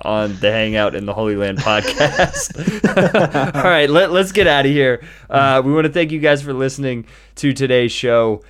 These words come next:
Be sure to subscribe to the show on Apple Podcasts. Just search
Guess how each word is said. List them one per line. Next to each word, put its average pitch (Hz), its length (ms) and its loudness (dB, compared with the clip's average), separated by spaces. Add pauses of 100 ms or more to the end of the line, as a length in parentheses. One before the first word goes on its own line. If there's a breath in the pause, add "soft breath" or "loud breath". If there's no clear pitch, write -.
(160 soft breath)
Be 123 140 -4
sure 120 400 -4
to 110 680 -4 (160 soft breath)
subscribe 120 600 -2
to 120 100 -10
the 113 80 -10
show 117 260 -2
on 117 180 0
Apple 110 360 -6
Podcasts. 107 720 -6
Just - 280 -12
search 107 480 -6